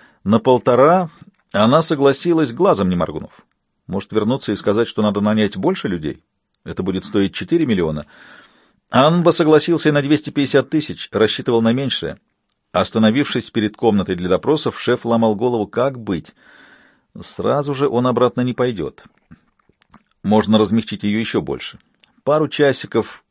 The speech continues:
в вытрезвителе с выключенными камерами. Тут надо проявлять осмотрительность. Негоже, чтобы она сразу после этого ринулась в посольство С Ш А.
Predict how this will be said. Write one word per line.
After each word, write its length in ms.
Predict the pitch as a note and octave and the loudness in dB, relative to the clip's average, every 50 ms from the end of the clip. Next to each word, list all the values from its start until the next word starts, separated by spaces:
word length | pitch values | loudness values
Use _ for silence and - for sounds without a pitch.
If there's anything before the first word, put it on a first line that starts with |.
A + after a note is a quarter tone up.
| _ _ _ | _ _ _
в 100 | - F#2 | -8 -2
вытрезвителе 800 | G2 A#2+ A2+ A2+ A2+ A#2 F#2 G2+ A#2+ C#3+ D3+ D3+ - B2+ A#2+ A#2 | 0 0 2 2 0 -2 -2 -2 -2 -2 0 0 0 -2 -2 -2
с 100 | - - | -2 -4
выключенными 480 | A#2 B2 A2 - - - G#2 G2+ G2 F#2+ | -6 -6 -6 -8 -4 -2 0 0 0 0
камерами. 540 | - C3+ C#3 C3+ B2 A#2 A2+ G#2+ G2+ - - - - - - - - - _ _ _ _ _ - | 0 0 0 2 2 4 4 4 2 0 -4 -10 -20 -20 -20 -20 -20 -20 _ _ _ _ _ -10
Тут 160 | B2 - - | -10 -6 -4
надо 300 | B2+ B2+ C3 B2 A#2 A2+ | 0 2 2 2 2 2
проявлять 400 | - A2 A2+ A2 A2 A#2+ A2 A2+ | 2 2 2 4 4 2 2 2
осмотрительность. 920 | G#2 - A#2 A2 - C3+ D#3+ E3+ - G#2 F#2 E2+ D#2 - - - - - _ _ _ _ _ | 0 0 0 0 0 -2 -4 -2 -2 -2 -2 -2 -4 -8 -14 -18 -20 -20 _ _ _ _ _
Негоже, 640 | - G2 G#2 A2 A2 G2+ C3+ E3+ F#3+ F3+ D3 C#3 A2+ | -4 -2 0 0 0 2 4 4 4 4 4 2 0
чтобы 280 | - - A#2+ G#2+ A#2 | 0 0 2 4 4
она 140 | B2 B2+ B2 | 4 4 2
сразу 360 | - - B2+ C3 A#2+ G2 G2+ | 2 2 4 4 4 4 2
после 280 | F#2 A2+ G#2 - A#2 A2+ | -2 -4 -4 0 2 2
этого 200 | G#2+ G#2 G2+ G#2+ | 2 2 0 0
ринулась 320 | A2 A#2 G#2+ G#2 G#2 F#2+ | 0 2 2 0 0 -2
в 60 | - - | -2 -2
посольство 420 | A2 G#2+ - A#2 F#2+ - - F#2 | -2 0 0 0 -2 -2 -4 -10
С 140 | - - G2 | -12 -12 -6
Ш 140 | - A2 G2 | -2 0 0
А. 160 | E2 - | 0 -2